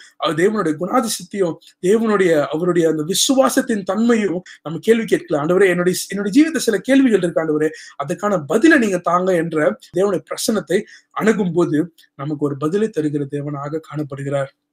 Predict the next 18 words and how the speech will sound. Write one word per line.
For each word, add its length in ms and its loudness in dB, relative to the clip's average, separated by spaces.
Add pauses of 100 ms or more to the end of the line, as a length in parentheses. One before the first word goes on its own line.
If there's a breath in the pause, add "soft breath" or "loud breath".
(280 soft breath)
சங்கீதத்திலே 440 2
நம்ம 200 -2
பார்க்கிறோம், 560 -2 (180)
சங்கீதக்காரர் 560 0
அடிக்கடி 480 0
கேள்வி 260 2
கேட்பார், 320 -4
"ஆண்டவரே, 340 4
ஏன் 180 0
இப்படி 240 -4
நடக்குது? 460 -4 (260 loud breath)
என்னுடைய 380 -4
ஜீவியத்தை 240 -4
என்னோட 280 0
எதிரிகள் 480 4
இப்படி 240 -4
செய்கிறார்களே, 640 2 (240 loud breath)
நான் 360 -6